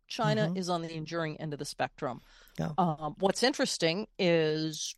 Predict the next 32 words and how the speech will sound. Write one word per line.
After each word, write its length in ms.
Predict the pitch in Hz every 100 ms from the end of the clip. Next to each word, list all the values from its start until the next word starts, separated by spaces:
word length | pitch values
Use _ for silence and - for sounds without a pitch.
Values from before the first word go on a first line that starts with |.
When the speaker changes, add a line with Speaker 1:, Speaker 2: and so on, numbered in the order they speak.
| _ -
Speaker 1:
mm, 580 | 403 453 359 294 226 208
there 180 | 262 -
actually 600 | 247 330 - - - 339
doesn't 480 | 226 226 233 220 208
seem 360 | - - 233 214
to 80 | 196
be 180 | 190 180
a 40 |
huge 460 | - 208 185 151 151
difference 560 | 202 - 170 160 - -
in 80 | 175
the 100 | 160
ability 680 | 147 185 185 175 151 151 -
to 100 | 160
quickly 560 | - - 226 - 185 -
uptake 500 | 190 - - 180 -
emerging 440 | 160 160 156 160
technologies. 720 | 160 156 - 170 175 156 151 156
In 80 | 156
fact, 380 | - 165 180 - - - _
China 300 | - 180 185
has 360 | 175 - 196 185
been 200 | 156 202
the 60 | 156
source 520 | - 262 269 160 - - 180
of 280 | 180 147
disruptive 440 | 190 175 185 - 151
technologies 600 | 190 165 160 180 180 151
like 160 | 151 -
gunpowder 500 | 156 185 165 160 151
and 100 | 147
pasta, 560 | - 247 - - 147